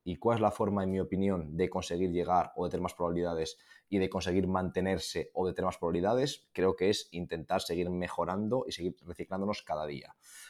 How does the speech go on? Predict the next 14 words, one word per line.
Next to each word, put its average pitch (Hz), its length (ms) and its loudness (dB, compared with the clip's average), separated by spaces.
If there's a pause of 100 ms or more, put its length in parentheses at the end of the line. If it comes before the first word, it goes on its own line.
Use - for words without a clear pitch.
¿Para 92 220 6
qué? 117 200 4
Para 87 160 2
intentar 85 380 2
encontrar 95 460 2
nuevas 95 420 2
formas 113 640 -2
de 90 140 -2
aumentar 87 260 0
el 95 80 0
rendimiento 92 340 -2
de 85 40 -4
los - 80 -10
jugadores, 117 500 2